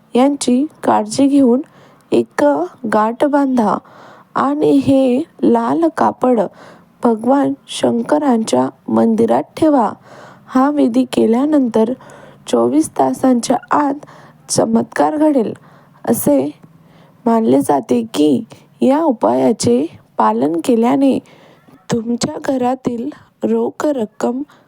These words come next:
कधीही रिकामी होणार नाही. सफला एकादशीचे महत्त्व. सफला एकादशीला भगवान विष्णूंची पूजा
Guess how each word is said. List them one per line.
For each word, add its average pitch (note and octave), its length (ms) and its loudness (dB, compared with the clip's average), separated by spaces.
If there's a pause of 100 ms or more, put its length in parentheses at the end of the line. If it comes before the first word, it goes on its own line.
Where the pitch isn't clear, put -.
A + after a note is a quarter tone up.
(180)
कधीही B3 540 -4 (480)
रिकामी B3 600 -2
होणार B3 400 -2
नाही. C4 420 -2 (240)
सफला B3 640 -2 (100)
एकादशीचे B3 1040 0 (160)
महत्त्व. A#3+ 720 2 (600)
सफला B3+ 540 0
एकादशीला B3+ 920 2 (280)
भगवान B3 580 2
विष्णूंची B3+ 760 2 (600)
पूजा C4 400 2